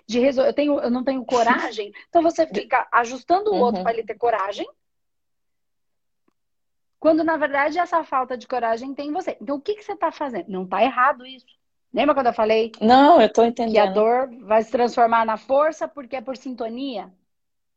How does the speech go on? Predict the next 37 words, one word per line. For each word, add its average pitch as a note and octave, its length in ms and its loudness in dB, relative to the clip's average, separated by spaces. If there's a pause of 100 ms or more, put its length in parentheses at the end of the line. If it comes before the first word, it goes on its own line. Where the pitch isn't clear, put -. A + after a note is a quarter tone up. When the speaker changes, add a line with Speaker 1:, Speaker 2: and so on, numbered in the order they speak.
(680)
Speaker 2:
Uhum. B3+ 560 6 (320)
Speaker 1:
Né? A#3+ 220 -8 (360)
Speaker 2:
E A#3+ 100 -8
Speaker 1:
Então, A#3+ 160 4
Speaker 2:
eu G#3+ 60 8
tô A#3+ 120 6
numa A3+ 120 8
Speaker 1:
quando B3 80 4
Speaker 2:
plataforma B3+ 680 6
Speaker 1:
chega C4 40 -8
Speaker 2:
com C4 100 4
Speaker 1:
esse A#3+ 100 2
Speaker 2:
várias B3 380 6
Speaker 1:
processo - 80 -14
Speaker 2:
pessoas, A#3 680 2
né? G3 240 -4 (1800)
Speaker 1:
Então, C4+ 400 -2 (100)
qu-, D5+ 140 -4 (260)
toda F#4+ 300 0
vez D#4+ 220 -6
que C4+ 100 -14
você A#3 240 -6
ajuda G3 340 -6
o G3 60 -8
outro, B3 400 2
você, B3 420 2
você, A#3 340 -2 (140)
você A3+ 320 -4
inconscientemente C#4+ 1000 -4
tá B3+ 180 0
acreditando A3 880 -4
que - 80 -20
tá A#3+ 140 0
ajudando A#3+ 460 -2
a A#3 40 -2
si C#4+ 160 -8
mesma. A3 340 -4